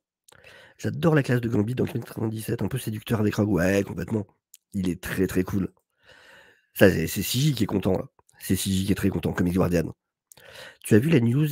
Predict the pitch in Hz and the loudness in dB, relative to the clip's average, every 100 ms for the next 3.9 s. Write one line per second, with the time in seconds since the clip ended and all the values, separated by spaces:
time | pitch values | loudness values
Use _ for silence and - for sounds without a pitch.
0 | 135 98 101 - 208 175 113 113 131 117 | -4 -2 -2 2 2 2 0 0 0 -4
1 | - 170 - 175 151 139 147 139 160 - | -6 -4 2 6 6 6 2 0 -2 -4
2 | - 120 104 117 101 147 120 - 107 135 | 0 2 4 4 6 4 4 0 0 0
3 | - - - - - - - 180 | -4 -8 -10 -10 -14 -12 0 0